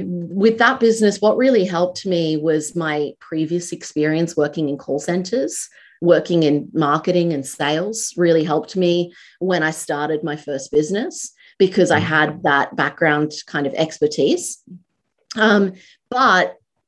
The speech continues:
Speaker 1: even though I had that skill set, it was really hard doing it all myself, doing it for myself, um, because you gotta wear all the hats, right? And it's such a big learning curve and a mindset shift as well.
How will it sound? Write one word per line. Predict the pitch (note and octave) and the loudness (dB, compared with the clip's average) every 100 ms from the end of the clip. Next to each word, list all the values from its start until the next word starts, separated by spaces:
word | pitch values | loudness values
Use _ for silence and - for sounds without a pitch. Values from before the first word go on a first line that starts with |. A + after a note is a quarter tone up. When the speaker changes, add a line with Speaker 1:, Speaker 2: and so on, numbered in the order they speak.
| _ | _
Speaker 1:
even | A#3 B3 A#3 G#3+ | 0 2 2 2
though | F3 | 2
I | F3+ E3+ | 2 0
had | D#3+ E3+ | -4 -4
that | D3+ - | -6 -8
skill | - A#3+ B3+ | -2 0 0
set, | F#3 C#3+ D3 - | 0 -2 -2 -2
it | F3+ F3 | -4 -2
was | F3 F3 | -2 -2
really | F3 E3 D3+ | -2 -2 -4
hard | D#3 C#3 C#3 - | -4 -4 -6 -6
doing | E3 D#3 D3+ | -4 -2 -2
it | C#3+ | -4
all | C#3 C#3 C#3+ | -6 -8 -10
myself, | C#3+ C3 - A#2+ G3 - - | -8 -8 -4 0 0 -2 0
doing | D3+ D#3 | 2 2
it | C#3+ - | 0 -4
for | - D#3+ E3 | -8 -4 -2
myself, | E3 E3+ F3 G3+ F4+ - _ _ - - - | -2 -2 -2 -2 -6 -10 _ _ -20 -20 -6
um, | G3+ G3 F3+ E3+ | 2 4 4 2
because | E3+ A3 A3 | 0 -2 -2
you | |
gotta | G#3 F3+ | 0 2
wear | D#3+ | 2
all | D#3 E3+ | 0 -4
the | C#3+ | -4
hats, | C#3+ - - - - | -6 -8 -10 -14 -6
right? | C#3 F3+ B3+ - | 0 2 2 0
And | F3 F3+ | -2 -2
it's | E3+ F3 F3 | -2 -4 -8
such | - F3+ - | -8 -6 -6
a | F3 | -4
big | E3 | -4
learning | D#3 D3+ C#3+ D3+ | -2 -2 -2 -4
curve | F3+ D#3 D3 C#3+ | -4 -4 -4 -4
and | B2 | -6
a | |
mindset | C#3 C#3 D3+ D3+ D#3+ D3 - | -6 -4 -6 -4 -4 -4 -6
shift | - D3 D3 D3+ | -6 -6 -4 -6
as | C#3+ | -2
well. | D#3+ C3+ E2 F3 | -2 -2 -2 -6